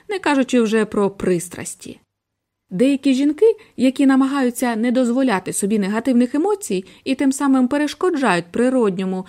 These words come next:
хвилеподібному руху своїх почуттів, відчувають так званий передменструальний синдром.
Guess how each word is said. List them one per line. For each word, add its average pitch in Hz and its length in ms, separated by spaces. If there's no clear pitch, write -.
хвилеподібному 226 760
руху 220 240
своїх 214 320
почуттів, 320 540
відчувають 392 600
так 349 160
званий 339 460
передменструальний 269 880
синдром. 247 560